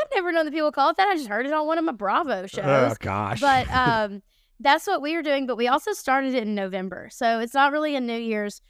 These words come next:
Speaker 1: resolution, but we are getting on that fitness grind, which made me so mad to see all these little healthy girls in their leggings, like,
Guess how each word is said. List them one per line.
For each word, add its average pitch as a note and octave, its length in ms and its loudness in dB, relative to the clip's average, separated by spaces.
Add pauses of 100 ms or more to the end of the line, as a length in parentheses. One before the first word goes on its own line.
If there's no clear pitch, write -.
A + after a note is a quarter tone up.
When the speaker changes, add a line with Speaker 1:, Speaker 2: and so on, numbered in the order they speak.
(180)
Speaker 1:
resolution, G#3 840 -2
but G3+ 300 0
we A#3+ 140 0
are A#3 120 2
getting A3 180 0
on G#3+ 140 0
that G3+ 160 -2
fitness G#3+ 300 -4
grind, G3 320 -2
which G3 180 -12
made G#3 120 -2
me G3+ 120 -2
so A3 220 2
mad G#3+ 280 0
to G#3 100 -14
see G#3+ 220 -2
all G3 160 2
these G#3 240 -8
little G#3 200 0 (260)
healthy A#3+ 340 0
girls G3 480 -2
in G3+ 120 -4
their G3+ 160 0
leggings, F#3+ 580 -2
like, G3+ 220 -2